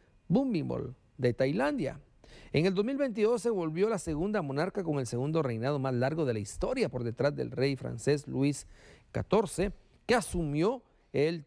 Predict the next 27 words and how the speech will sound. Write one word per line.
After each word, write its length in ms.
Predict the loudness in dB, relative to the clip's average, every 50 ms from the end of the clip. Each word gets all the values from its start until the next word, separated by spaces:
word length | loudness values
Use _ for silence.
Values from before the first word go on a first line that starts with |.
| _ _
trono 360 | 0 2 2 0 0 -2 -2
a 40 | -2
los 200 | -2 -4 -6 -2
cuatro 400 | 0 0 0 0 -2 -2 -2 0
años 300 | 0 -2 -4 -6 -6 -4
en 140 | -4 -4 -4
el 100 | -4 -6
siglo 580 | -2 -2 0 0 2 2 2 2 2 0 -2 -10
diecisiete. 1000 | -12 -6 -2 -2 -2 -2 -2 -4 -4 -2 0 2 2 2 0 -2 -6 -8 -8 -8 -6 -6
<laughs> 80 | 0 2
Ojo 320 | 2 2 2 0 -2 -2
con 160 | -2 -6 -6 -6
el 100 | -2 -2
dato. 320 | -2 -2 -2 -2 -2 -2
Además 500 | 0 0 0 0 0 2 0 0 0 0
de 120 | -2 -2
Isabel 500 | -2 0 0 0 0 2 0 0 -2 -4 -6 -4
y 40 |
Victoria, 600 | -4 -2 -4 -4 0 2 2 2 2 2 -2 -4 -4 -6 -16 -20 -20 _
solo 340 | -4 0 2 2 2 2 0
otros 280 | 0 -2 -2 -4 -6 -4
cuatro 340 | -2 -2 -2 0 0 -4 -4
monarcas 500 | -4 -2 0 0 0 0 -2 -4 -2 -2
de 80 | -2
la 80 | -2 -2
historia 320 | -4 -2 -2 -2 0 0
británica 560 | 0 -2 -2 -2 -2 -2 -2 0 0 0 0